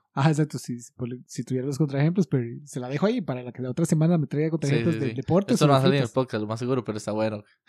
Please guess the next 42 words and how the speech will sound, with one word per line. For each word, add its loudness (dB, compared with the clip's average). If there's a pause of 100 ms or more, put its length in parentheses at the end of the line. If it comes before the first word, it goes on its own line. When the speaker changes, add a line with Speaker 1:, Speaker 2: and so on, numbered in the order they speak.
(220)
Speaker 2:
¿Qué -4
es -2
fruta -6
y -12
qué -2
es -2
verdura? -6 (640)
Speaker 1:
Ah, 4
claro. 2 (680)
Porque -4
para -4
mí 0
sí, 2
la, 2
la 0
fruta, 6
la 8
verdura 8
sí 2
es 4
una 4
vara, 4
es -2
una 0
clasificación -2
X, -10
o -20
sea, -8
la -8
verdura -4
es 2
solo 6
un 0
constructo 2
social. -2 (300)
Ve, 10
hablando 4
de 10
constructos 6
Speaker 2:
El 8
Speaker 1:
sociales. 6
Speaker 2:
tomate -6